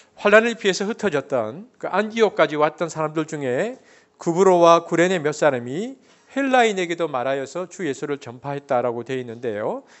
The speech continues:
사도행전 십일 장 이십 절입니다. 함께 보겠습니다. 읽겠습니다. 시작.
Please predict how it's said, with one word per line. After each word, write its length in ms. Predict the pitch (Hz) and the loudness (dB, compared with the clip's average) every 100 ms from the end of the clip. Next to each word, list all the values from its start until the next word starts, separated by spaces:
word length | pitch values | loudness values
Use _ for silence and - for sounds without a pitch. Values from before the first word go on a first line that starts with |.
| _ | _
사도행전 600 | - - 151 170 175 175 | -14 -8 -4 -4 -4 -6
십일 320 | 170 - 180 185 | -8 -10 -12 -4
장 260 | 190 185 180 | -4 -4 -10
이십 280 | 147 - | -14 -14
절입니다. 500 | - 170 131 107 107 | -4 -4 -4 -10 -12
함께 280 | 107 113 - | -14 -10 -8
보겠습니다. 500 | 123 117 117 123 139 | -6 -8 -12 -16 -16
읽겠습니다. 720 | 147 175 160 139 113 113 202 269 - - _ _ | -10 -10 -10 -12 -6 -4 -4 -8 -18 -20 _ _
시작. 600 | - 143 120 135 208 | -12 -10 0 0 0